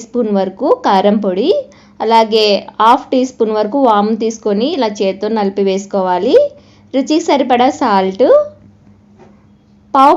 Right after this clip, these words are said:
కప్పు లేదా రెండు టేబుల్ స్పూన్ వరకు పెరుగు వేసుకోవాలి. ఫ్రెష్దైనా పర్వాలేదు, పుల్లగా ఉన్న పెరుగు అయినా పర్వాలేదు.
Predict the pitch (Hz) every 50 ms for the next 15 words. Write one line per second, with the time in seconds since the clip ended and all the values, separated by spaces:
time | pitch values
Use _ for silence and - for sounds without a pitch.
0 | 330 311 269 269 - 269 269 254 240 226 214 220 220 208 202 220 226 254 254 247
1 | 254 247 226 214 208 240 254 247 - - 233 214 208 202 196 196 - - 302 415
2 | - - 240 202 202 196 220 214 214 208 214 208 - 220 190 190 190 185 185 208
3 | 262 349 523 523 523 - _ _ _ _ _ _ _ _ _ _ - - - -
4 | - - _ _ _ _ _ _ _ _ _ _ _ _ _ _ _ _ _ _
5 | _ _ _ _ _ _ _ _ _ _ _ _ _ _ _ _ _ - 262 247
6 | 254 269 254 233 240 233 233 240 240 240 226 220 214 220 220 214 214 214 208 277
7 | 330 - - 294 240 226 226 226 240 233 233 226 220 214 220 220 208 208 208 202
8 | 202 214 262 277 - 262 202 190 190 185 180 180 185 180 180 214 277